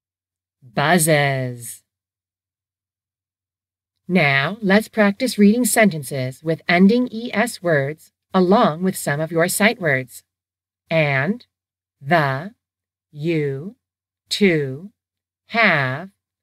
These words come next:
of, was. H, E, he. M, E,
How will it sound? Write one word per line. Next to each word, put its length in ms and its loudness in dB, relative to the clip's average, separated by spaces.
of, 580 2
was. 800 -2
H, 60 -6
E, 440 4
he. 560 0
M, 640 6
E, 500 2